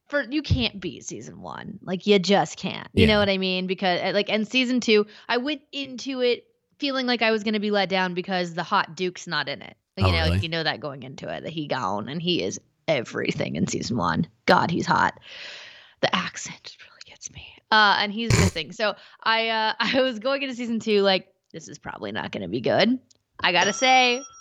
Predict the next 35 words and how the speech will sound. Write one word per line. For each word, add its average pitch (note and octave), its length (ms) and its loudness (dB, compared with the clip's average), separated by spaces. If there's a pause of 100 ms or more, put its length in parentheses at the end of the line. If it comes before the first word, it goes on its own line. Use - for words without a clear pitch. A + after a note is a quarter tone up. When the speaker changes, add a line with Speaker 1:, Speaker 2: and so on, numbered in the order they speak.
Speaker 1:
I've F3 180 -6
been G3 100 -4
hooked G#3 260 -2
since A3 300 -4
episode A#3 420 0
one. B3+ 480 4
I'm F3+ 220 -2
here A3 240 0
for A#3+ 280 0
it. A#3 120 0
I'm E3+ 180 -2
loving F#3+ 340 2
it. A#3+ 180 0
It's G3+ 200 -6
just C#5+ 500 -2
so C#4 260 2
good. B3 540 2
Speaker 2:
Yeah. F2+ 320 4 (380)
Speaker 1:
It's - 280 -10
real D3+ 480 -8
good. G#2 400 -10
So F3+ 80 -12
that's G#3+ 180 0
what F3 100 -4
I'm, D#3+ 200 -2
I'm F3+ 160 -2
down D#3 160 -2
a D3+ 60 -8
deep, D3+ 260 -10 (460)
dark - 260 -8 (100)
Bridgerton F3 460 -10
hole - 400 -8
right - 180 -10
now. - 220 -18 (120)
Speaker 2:
Cool. A2 240 -2